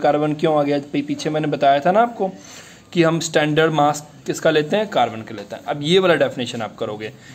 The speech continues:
इससे पहले मैं आपको एवोगाड्रो number बता देता हूँ। कभी भी mall concept में आप कोई भी numerical आपको अगर आता है तो आपने क्या करना है, जो भी mass है उसको divide करना है Avogadro number से, ठीक है बेटा, जो Avogadro number से divide करने के बाद जो answer आएगा वो आपका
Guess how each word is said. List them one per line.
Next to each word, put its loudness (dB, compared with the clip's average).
इससे -6
पहले 0
मैं 2
आपको 0
एवोगाड्रो 0
number 0
बता 0
देता -2
हूँ। -8
कभी 4
भी 2
mall 2
concept 0
में 2
आप 2
कोई 2
भी 4
numerical 2
आपको 2
अगर 4
आता 4
है 4
तो 0
आपने 2
क्या 2
करना 0
है, 0
जो 2
भी 0
mass 2
है 2
उसको 2
divide 4
करना 2
है 2
Avogadro 2
number 0
से, -12
ठीक -6
है -2
बेटा, 0
जो 2
Avogadro 0
number 2
से -4
divide 2
करने 0
के 0
बाद 2
जो 0
answer -2
आएगा 2
वो 2
आपका 2